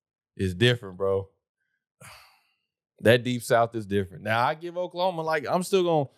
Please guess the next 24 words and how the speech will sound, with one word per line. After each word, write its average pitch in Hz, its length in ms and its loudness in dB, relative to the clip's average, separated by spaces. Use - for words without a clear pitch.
as 123 80 -6
far 175 160 6
as, 160 60 2
like, 135 140 4
if 120 80 -6
somebody 170 300 0
else 156 140 2
asks 156 260 2
me, 135 80 -12
like, 113 140 -4
"Bro, 131 100 -2
you 135 140 -6
from 135 100 -14
Oklahoma?" 135 260 -12
"Yeah, 160 120 2
I'm 151 40 2
from 135 140 -6
the 101 60 -4
South." 147 380 -2
You 110 100 -8
know 113 60 -4
what 113 40 -6
I'm 113 60 -8
saying? 135 300 -6